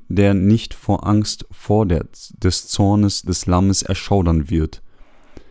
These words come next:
Vers sechzehn. Und sprachen zu den Bergen und Felsen, „Fallt über uns und verbergt uns vor dem Angesicht dessen, der auf dem Thron sitzt,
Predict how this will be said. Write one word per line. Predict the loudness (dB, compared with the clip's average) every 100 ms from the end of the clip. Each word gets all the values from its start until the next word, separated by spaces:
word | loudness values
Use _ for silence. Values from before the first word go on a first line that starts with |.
| -20 -20 -8
Vers | 2 4 4 0
sechzehn. | -2 -2 -2 0 0 -4 -16 -20 -20 -20 -8 2
Und | 2
sprachen | 2 0 2 4 2 2
zu | 2
den | 2 4
Bergen | 4 6 4 0
und | -2
Felsen, | 2 4 4 2 -2
„Fallt | -2 0 0 0
über | 0 4 2
uns | 4 0 0
und | -2 -2
verbergt | 0 -2 -2 0 0 0 -8
uns | -2 0 0 -4
vor | -8 0 2
dem | 2 2
Angesicht | 2 2 2 -2 0
dessen, | -2 0 0 2
der | 2 0
auf | -2
dem | -2
Thron | -2 0 2 2
sitzt, | 2 0 -4 -10